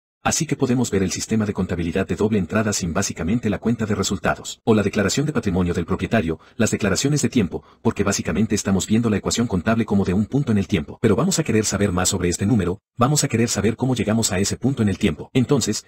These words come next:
si miramos el balance general, lo que hemos hecho es que hemos visto activos corrientes, hemos visto propiedades, plantas y equipos, hemos hecho los pasivos. Ahora podemos ver que todas las otras cuentas azules en el balance de prueba hemos reunido en este número y,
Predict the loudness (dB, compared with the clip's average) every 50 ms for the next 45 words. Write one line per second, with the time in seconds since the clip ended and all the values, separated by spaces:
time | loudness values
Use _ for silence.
0 | _ -2 2 4 4 4 4 2 0 0 0 0 0 0 0 0 -2 -2 -2 -2
1 | -2 0 0 0 -2 -4 _ _ _ 0 0 2 2 2 0 0 0 0 0 0
2 | 0 0 -2 0 0 0 0 0 0 0 0 -2 -2 -2 -4 -2 -2 0 0 -2
3 | -2 -2 0 0 0 0 -2 -4 -8 -10 -12 -6 -2 0 0 0 0 0 -2 -2
4 | -2 -2 -2 0 0 2 0 0 0 -4 -6 -12 -14 _ _ 0 2 2 2 2
5 | -2 -2 -2 -2 -2 -2 -2 -2 -4 -4 -6 _ _ -2 0 0 0 0 0 0
6 | 0 0 -2 0 0 0 0 0 -2 -2 -6 -12 -14 -14 _ _ _ 2 2 4
7 | 4 2 0 0 0 2 2 2 2 0 0 2 2 0 0 0 -4 -2 2 2
8 | 2 2 0 0 0 0 0 0 0 0 0 0 -2 0 2 0 2 2 0 0
9 | 0 0 0 0 2 2 2 2 0 0 0 0 0 0 0 0 2 2 2 2
10 | 0 0 -2 -2 -2 0 2 2 2 2 2 2 4 4 2 2 2 0 -2 0
11 | 0 2 2 2 2 2 2 2 0 0 -2 -2 -2 2 2 4 4 4 4 2
12 | 2 0 -2 -4